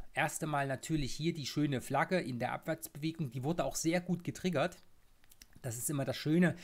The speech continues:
dass solche Muster, solche Flaggen, solche bullischen Flaggen auch gut, äh, funktionieren. Aber ich hatte es damals auch, äh, gesagt, zumindest glaube ich, dass ich das getan habe, weil das die normale Handlungsweise von mir ist, solange wie ich noch keinen Aufwärtstrend habe,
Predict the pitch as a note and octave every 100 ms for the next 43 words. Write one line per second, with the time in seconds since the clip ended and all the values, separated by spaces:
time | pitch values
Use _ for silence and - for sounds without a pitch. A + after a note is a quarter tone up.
0 | - - - C3+ - D3 - A#2 C#3+ F3
1 | - C3 A2+ A#2+ A#2 - C3 D#3 C#3 A#2+
2 | A2+ A2 D3+ E3 C#3 B2 C3+ C3+ - B2
3 | - - F3 F3+ - - - - C3+ E3
4 | F3 - C3+ D3 E3+ E3+ - - A2+ A#2
5 | C3 F3 A#3 - - _ _ - - -
6 | - C3 C#3 D3 - C3+ C3 C3+ C3+ C3+
7 | - D3+ C#3+ B2+ B2 B2+ D#3+ - - -
8 | - - - A#2+ A#2+ A#2+ - A2+ A#2+ C#3+
9 | - A#2 - - - A2+ B2+ C3+ A#2+ A2+
10 | A#2 D3 - - - - A2+ A2+ A2+ -
11 | B2 A#2 A2+ C3 C#3+ A#2+ D#3 D3+ C3+ B2
12 | A#2+ B2 - B2 B2+ - B2+ A#2+ D#3 D3+
13 | C3+ - C3 C3+ B2+ - C3 F3 F3 D#3+
14 | - - C3 A#2+ C3+ D#3 B2